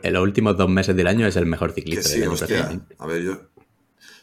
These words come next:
Speaker 2: yo es lo que quería decir, yo confío en Enric Mas, joder, que ha, ha tenido muy
Speaker 1: Claro.
Speaker 2: buen fin de año, nos ha dejado con buen sabor de boca después de años de decepción.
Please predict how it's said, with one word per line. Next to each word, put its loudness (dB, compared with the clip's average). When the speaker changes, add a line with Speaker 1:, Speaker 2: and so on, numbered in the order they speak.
Speaker 2:
yo -6
es -2
lo 4
que 0
quería 0
decir, 0
yo 0
confío -2
en -2
Enric -4
Mas, -8
joder, -4
que -4
ha, -2
ha -4
tenido -4
muy -4
Speaker 1:
Claro. 0
Speaker 2:
buen 0
fin -4
de -2
año, -2
nos -8
ha -2
dejado -6
con -4
buen -4
sabor -2
de -2
boca -4
después -4
de -2
años -2
de -2
decepción. -6